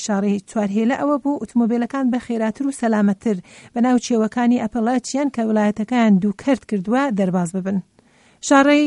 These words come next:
دووسەد و پەنجا و شەش کیلۆمتری کۆنکریتی تەرنپایکی پەنسیلڤانیا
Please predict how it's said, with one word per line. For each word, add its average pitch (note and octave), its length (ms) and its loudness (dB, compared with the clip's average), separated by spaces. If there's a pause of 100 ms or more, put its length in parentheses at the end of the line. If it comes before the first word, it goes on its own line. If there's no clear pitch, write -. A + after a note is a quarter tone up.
(260)
دووسەد A#3+ 300 0
و A3+ 120 0
پەنجا A3 280 4
و G3+ 120 2
شەش A#3 200 -2
کیلۆمتری A#3+ 600 2
کۆنکریتی C4 800 2
تەرنپایکی B3 680 2
پەنسیلڤانیا G#3+ 680 4